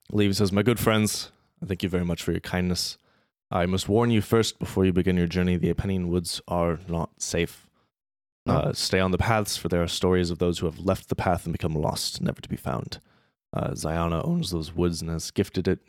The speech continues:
Speaker 1: to her druids and rangers to keep sacred. I, with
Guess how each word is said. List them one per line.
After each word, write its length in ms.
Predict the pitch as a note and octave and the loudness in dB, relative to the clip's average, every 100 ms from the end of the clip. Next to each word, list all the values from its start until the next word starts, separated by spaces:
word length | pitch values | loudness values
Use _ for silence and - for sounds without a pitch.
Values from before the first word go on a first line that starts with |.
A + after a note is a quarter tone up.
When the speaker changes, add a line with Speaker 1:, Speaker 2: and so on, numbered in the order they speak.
| - | -18
Speaker 1:
to 140 | - - | -12 -6
her 140 | E2+ | -6
druids 640 | D#2 E2+ E2 E2 - - - _ _ _ - | -4 -2 0 -2 -4 -10 -14 _ _ _ -8
and 140 | D#2+ | -4
rangers 320 | E2+ E2+ D2+ - | -2 -2 -4 -6
to 80 | |
keep 160 | - C#2+ | -6 -4
sacred. 460 | - G2 F#2+ E2+ - _ _ _ - | 0 2 2 0 -4 _ _ _ -8
I, 340 | D#2+ D#2 D#2 - - | -6 -6 -8 -12 -10
with 340 | - - | -10 -12